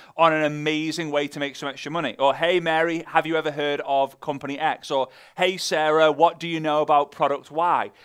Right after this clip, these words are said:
And then if that person says no, then they leave it there, right? So they kinda get to this part in the process, and then that stops. Right, so they, they become,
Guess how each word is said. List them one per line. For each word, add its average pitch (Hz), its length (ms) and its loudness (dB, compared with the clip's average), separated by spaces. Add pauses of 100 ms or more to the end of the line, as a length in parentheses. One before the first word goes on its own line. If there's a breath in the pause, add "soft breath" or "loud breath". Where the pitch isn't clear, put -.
(300 soft breath)
And 208 160 4
then 233 100 0
if 233 140 -4
that 302 240 -2
person 226 680 -6 (120)
says 160 360 -4
no, 226 640 -2 (880)
then 220 160 2
they 233 80 4
leave 226 220 0
it 170 80 -6
there, 120 220 -6 (460)
right? 220 280 2 (120)
So - 140 -6
they 185 140 0
kinda 185 240 -2
get 226 260 -2
to 208 80 -14
this 190 180 -6
part 185 280 0
in 147 60 -6
the 139 60 -10
process, 175 640 -2
and 147 100 -8
then 143 100 -4
that 135 180 -6
stops. - 480 -12 (480)
Right, 202 160 2
so 196 100 -6
they, 151 160 -4
they 139 140 -6
become, 135 300 -8